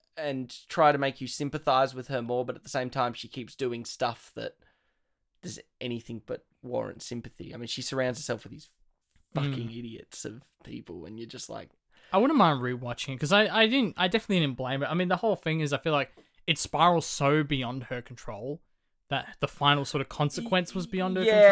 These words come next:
Speaker 2: control.
Speaker 1: but, like, twenty minutes in, she basically goes, "And he abused the shit out of me." And then, and I know that there's that whole, uh, you know, tough conversation about,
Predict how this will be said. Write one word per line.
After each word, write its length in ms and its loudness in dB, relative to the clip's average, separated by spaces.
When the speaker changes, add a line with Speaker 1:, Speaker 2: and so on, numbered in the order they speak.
Speaker 2:
control. 100 6
Speaker 1:
but, 240 6
like, 320 6
twenty 240 0
minutes 300 0
in, 140 0
she 120 -4
basically 460 -2
goes, 400 2
"And 200 4
he 120 0
abused 440 -6
the 60 -10
shit 240 -4
out 220 -4
of 100 -20
me." 360 -14
And 200 -8
then, 460 -8
and 160 -6
I 120 0
know 280 6
that 160 0
there's 200 -2
that 140 0
whole, 640 0
uh, 320 -8
you 140 -14
know, 320 -10
tough 260 0
conversation 600 -2
about, 400 -8